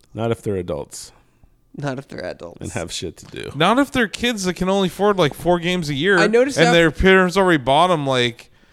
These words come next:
Speaker 1: Yeah.
Speaker 3: Far Cry five, but for some horrible re-, like, think about it. If you already got Monster Hunter World and Far Cry five this year, you probably haven't bought God of War yet. You're
Speaker 2: So
Speaker 3: probably waiting for, like, a birthday or something. There's a ton of gamers.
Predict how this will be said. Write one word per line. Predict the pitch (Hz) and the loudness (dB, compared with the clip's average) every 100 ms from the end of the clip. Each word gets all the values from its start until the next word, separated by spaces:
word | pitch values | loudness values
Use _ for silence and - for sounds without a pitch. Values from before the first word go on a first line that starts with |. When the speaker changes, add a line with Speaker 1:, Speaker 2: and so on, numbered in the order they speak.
| - | -20
Speaker 1:
Yeah. | 65 - | -20 -6
Speaker 3:
Far | - 143 156 | 2 4 4
Cry | 165 139 | 2 2
five, | 135 - 135 160 147 135 _ | 0 0 2 4 2 0 _
but | - | -14
for | 113 131 | -8 -6
some | 117 131 | -2 -4
horrible | 120 127 123 120 | 0 2 2 0
re-, | 117 - | -4 -2
like, | 147 - _ | -4 -6 _
think | - 220 | -10 -6
about | 185 120 | -4 -4
it. | 131 | -6
If | 147 | -6
you | 240 | -4
already | 254 226 | -2 -2
got | 170 180 160 | 2 2 0
Monster | 135 147 - 180 | -2 -4 -4 -6
Hunter | 175 165 | -4 -2
World | 156 160 160 156 147 | 0 2 2 0 -10
and | 120 | -4
Far | 139 135 | 0 0
Cry | - 131 | 0 0
five | 131 117 123 | 0 -2 -4
this | 151 - | -6 -6
year, | 165 180 175 _ _ - | -4 -4 -6 _ _ -14
you | 160 | -8
probably | 196 240 226 | -6 -4 -4
haven't | 220 220 165 | -4 -8 -8
bought | 123 156 170 143 | -4 -4 -4 0
God | 151 151 | 2 2
of | 131 | 0
War | 120 160 | -2 0
yet. | 143 101 104 - - _ - | 0 -4 -8 -10 -20 _ 2
You're | 214 | 4
Speaker 2:
So | |
Speaker 3:
probably | 196 214 180 | 4 2 0
waiting | 170 180 | 0 -2
for, | - | -2
like, | 165 113 | -4 -4
a | |
birthday | 95 117 180 185 - 180 185 180 175 - - | -6 0 2 0 -2 -2 0 -2 -4 -10 -14
or | - | -10
something. | 113 175 170 127 110 | -4 -2 -2 -4 -2
There's | 170 175 | -2 -2
a | |
ton | 147 208 254 | -4 -2 -2
of | 208 | 0
gamers. | 196 190 131 | 0 0 -2